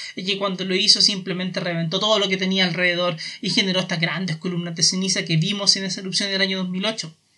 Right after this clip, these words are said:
El Villarrica no es tan potente,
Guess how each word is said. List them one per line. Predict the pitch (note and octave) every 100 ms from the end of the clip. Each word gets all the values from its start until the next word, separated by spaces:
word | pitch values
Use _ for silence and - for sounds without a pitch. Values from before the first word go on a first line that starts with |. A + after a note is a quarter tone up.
| - - - - _
El | A#3 G#3
Villarrica | A#3 A#3 A#3 D4+ D4 D4+ E4 - _ _ _ _ _ _ _ _ -
no | G#3 A#3+
es | C4 -
tan | - G#3+ G#3
potente, | - G3+ G3+ G3 - A#3+ C4+